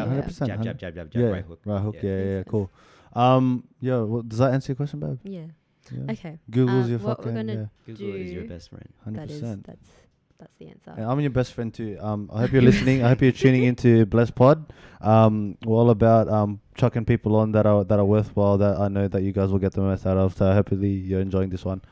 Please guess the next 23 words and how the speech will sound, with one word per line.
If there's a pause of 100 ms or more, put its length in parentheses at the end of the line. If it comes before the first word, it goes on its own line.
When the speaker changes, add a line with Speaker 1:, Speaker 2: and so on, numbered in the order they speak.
(120)
Speaker 2:
I
love
you
all. (360)
But
Speaker 1:
Okay,
Speaker 2:
yeah,
keep
us
Speaker 1:
so,
Speaker 2:
on
track,
babe.
Speaker 1:
uh, (240)
earlier
in
the
podcast,
we
talked
about,
like,
feedback.